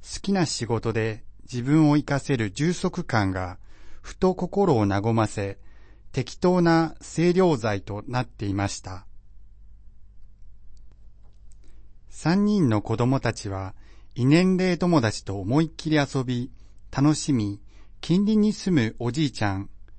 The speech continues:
おばあちゃんを含む大人たちに温かく見守られ、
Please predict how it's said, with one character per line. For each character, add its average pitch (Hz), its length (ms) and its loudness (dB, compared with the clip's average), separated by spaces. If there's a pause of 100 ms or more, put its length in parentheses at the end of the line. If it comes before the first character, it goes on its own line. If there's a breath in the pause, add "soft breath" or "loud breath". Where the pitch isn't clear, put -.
(320 soft breath)
お 123 140 -4
ば 190 140 4
あ 185 40 2
ち - 140 -2
ゃ 110 40 4
ん 107 60 4
を 98 60 0
含 104 280 -2
む 113 220 -4
大 113 120 -8
人 147 240 4
た 120 140 0
ち - 160 -10
に 101 240 -4 (460 soft breath)
温 180 400 -2
か 160 160 0
く 101 280 -6
見 113 140 0
守 123 300 4
ら 117 100 4
れ、 110 280 -2